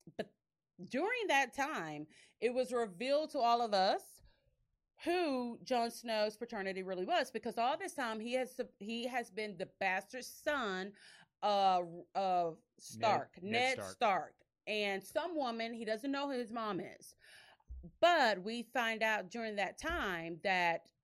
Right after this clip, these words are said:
Speaker 1: Jon Snow is actually fucking his aunt.
Speaker 2: Yes.
Speaker 1: Because Khaleesi's brother was Jon Snow's mom.
Speaker 2: Correct. No,
Speaker 1: And
Speaker 2: no, no, no. His,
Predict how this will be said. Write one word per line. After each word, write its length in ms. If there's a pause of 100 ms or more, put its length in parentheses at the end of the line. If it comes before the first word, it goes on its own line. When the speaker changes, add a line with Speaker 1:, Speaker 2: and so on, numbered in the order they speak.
(300)
Speaker 1:
Jon 260
Snow 640
is 140
actually 360
fucking 640 (260)
his 300
aunt. 440 (320)
Speaker 2:
Yes. 380 (400)
Speaker 1:
Because 720
Khaleesi's 640
brother 840 (1000)
was 880
Jon 260
Snow's 380
mom. 180 (400)
Speaker 2:
Correct. 240 (300)
No, 180
Speaker 1:
And 120
Speaker 2:
no, 60
no, 80
no. 220 (280)
His, 340